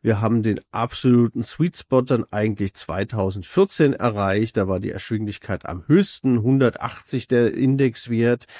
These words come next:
also ja, gerade mal zwanzig Prozent etwa, äh, musste ich meines, für ein typisches Einfamilienhaus von meinem Einkommen bezahlen,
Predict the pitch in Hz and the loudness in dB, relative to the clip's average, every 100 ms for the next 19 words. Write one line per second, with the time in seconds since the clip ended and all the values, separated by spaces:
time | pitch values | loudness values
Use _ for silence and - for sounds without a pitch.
0 | - - - _ - 95 107 107 101 - | -18 -18 -20 _ -8 -2 0 2 0 -4
1 | - _ - - - - - 92 101 90 | -20 _ -14 -8 -8 -8 -8 -4 -2 -4
2 | 85 - 101 98 107 - 107 - 175 175 | -4 -6 -6 -8 -12 -8 -8 0 2 2
3 | 156 123 117 123 113 113 110 - 107 104 | 0 -4 0 2 4 4 0 0 0 0
4 | 110 101 - 101 110 98 101 98 - - | -2 -4 -8 -4 -2 0 0 -4 -8 -12
5 | _ 120 101 - 214 208 160 135 123 - | _ -2 -2 2 2 4 0 -2 -4 -4
6 | 110 120 107 104 107 101 95 92 95 - | -4 -2 -2 -2 0 0 0 -2 -4 -6
7 | 90 80 92 90 110 - 101 95 - 120 | -6 -6 -6 -4 -6 -2 -4 -4 -6 -2
8 | 117 113 | 0 -2